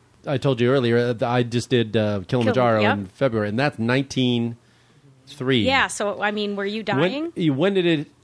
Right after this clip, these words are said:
Speaker 1: hit you? Yeah, I can, I, I didn't start feeling it really till fifteen thousand feet.
Speaker 2: Okay,
Speaker 1: And
Speaker 2: so
Speaker 1: that seems to be, and I just did a thirteen something in Colorado, and that was fine.
Speaker 2: Okay.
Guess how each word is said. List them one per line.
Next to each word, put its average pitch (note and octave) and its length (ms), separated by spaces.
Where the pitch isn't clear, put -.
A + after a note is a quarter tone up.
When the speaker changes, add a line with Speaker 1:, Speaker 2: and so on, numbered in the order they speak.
Speaker 1:
hit D#3 200
you? C3 300
Yeah, C#3+ 160
I E3 80
can, D3 280
I, E3 160
I E3+ 100
didn't G#3+ 160
start E3 240
feeling D3+ 280
it C#3+ 40
really C3 240
till A2+ 300
fifteen A#2 560
thousand F#2 380
feet. F#2 160
Speaker 2:
Okay, A#3+ 280
Speaker 1:
And D#3 100
Speaker 2:
so C#3 60
Speaker 1:
that E3 140
seems E3+ 280
to C3+ 80
be, C3+ 140
and D3+ 120
I D#3+ 80
just D3+ 160
did C#3+ 100
a B2+ 60
thirteen B2+ 760
something A#2 380
in G#2+ 80
Colorado, A2 460
and A2 100
that A#2+ 80
was A2 100
fine. G2+ 440
Speaker 2:
Okay. G#3 380